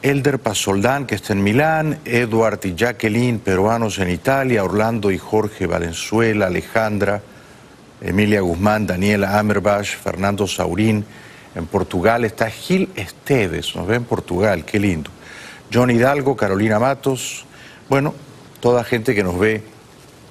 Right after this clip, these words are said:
con mucho cariño. La noticia del día ha sido, por supuesto, el incendio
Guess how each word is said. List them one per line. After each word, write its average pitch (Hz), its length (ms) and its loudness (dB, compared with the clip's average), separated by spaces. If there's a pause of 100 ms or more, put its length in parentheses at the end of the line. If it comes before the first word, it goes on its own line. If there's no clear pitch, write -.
(720)
con 95 200 0
mucho 107 600 2 (720)
cariño. 185 400 -2 (1160)
La 117 120 4
noticia 175 420 2
del 120 160 2
día 139 300 4
ha 120 180 -2
sido, 135 300 0
por 90 140 -2
supuesto, 113 640 0
el 98 140 0
incendio 107 840 2